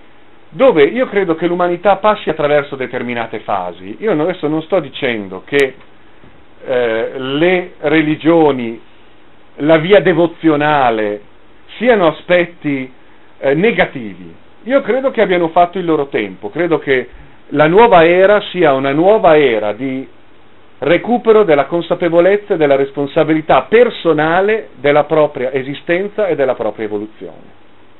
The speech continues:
Qual è il fine di tutto questo? Il fine è essere felici, essere felici,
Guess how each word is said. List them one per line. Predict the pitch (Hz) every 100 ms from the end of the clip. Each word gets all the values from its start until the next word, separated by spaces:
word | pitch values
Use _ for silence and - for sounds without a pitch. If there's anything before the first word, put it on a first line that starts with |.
| - - - - -
Qual | 226
è | 175
il | -
fine | 165 135
di | 120
tutto | 123 110 120
questo? | 113 95 -
Il | 117 -
fine | 240 160 135
è | 113 - - - - - - - - - - -
essere | 160 160 - 135
felici, | 117 110 165 151 - - - - - - - - - -
essere | 180 185 180 143
felici, | 139 127 170 208 208 226 233